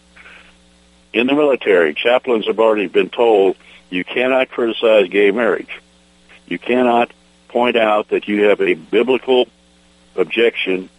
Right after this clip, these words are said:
to homosexuality." You can't talk about that in your sermons.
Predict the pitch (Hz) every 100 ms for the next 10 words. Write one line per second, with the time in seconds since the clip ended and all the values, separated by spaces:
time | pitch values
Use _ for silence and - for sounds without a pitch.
0 | _ _ _ _ _ - 87 107 104 123
1 | - 110 117 101 - - _ _ _ _
2 | _ _ _ _ _ - - - 127 -
3 | 131 123 117 117 113 113 107 101 90 -
4 | 107 110 107 113